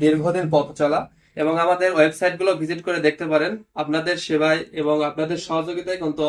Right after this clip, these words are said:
আমরা ইনশাল্লাহ অনেক এগিয়ে আছি। এটা অনেক হাই কোয়ালিটি সোলার, যেটা বাজারে সবাই বিক্রি করে না এবং সাপোর্টটাও সবাই দিতে পারে না। সাপোর্ট এবং যে কোনো পরামর্শ পেতে টি এম ইলেকট্রনিক্স এ ভিজিট করতে পারেন এবং টি এম ইলেকট্রনিক্স এর ডেসক্রিপশন দেওয়া নম্বরে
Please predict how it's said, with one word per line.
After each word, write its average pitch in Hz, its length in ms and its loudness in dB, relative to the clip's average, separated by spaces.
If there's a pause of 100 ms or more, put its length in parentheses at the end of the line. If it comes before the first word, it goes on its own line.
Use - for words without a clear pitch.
আমরা 143 180 -2 (100)
ইনশাল্লাহ 147 380 -4
অনেক 139 220 -6
এগিয়ে 135 220 -4
আছি। 156 160 -8 (240)
এটা 226 180 2 (220)
অনেক 196 200 4 (140)
হাই 175 200 4
কোয়ালিটি 202 300 2 (100)
সোলার, 156 320 2
যেটা 170 180 6 (120)
বাজারে 170 340 6 (200)
সবাই 165 300 4
বিক্রি 160 260 -4
করে 160 200 2
না 202 60 0 (120)
এবং 165 140 6 (180)
সাপোর্টটাও 196 380 -2 (100)
সবাই 190 220 0
দিতে 170 200 0
পারে 131 200 2
না। 113 60 -14 (100)
সাপোর্ট 214 360 -2 (180)
এবং 190 180 2 (160)
যে 180 140 4
কোনো 202 120 0 (100)
পরামর্শ 175 380 2 (140)
পেতে 185 220 -4 (160)
টি 160 120 2
এম 165 120 2
ইলেকট্রনিক্স 170 500 0
এ 180 40 0 (100)
ভিজিট 151 260 -2
করতে 180 240 -6
পারেন 196 220 -6
এবং 175 100 2 (120)
টি 202 140 -2
এম 202 120 4
ইলেকট্রনিক্স 196 460 -4
এর 165 140 -4
ডেসক্রিপশন 165 520 -6
দেওয়া 160 160 -4
নম্বরে 156 240 -2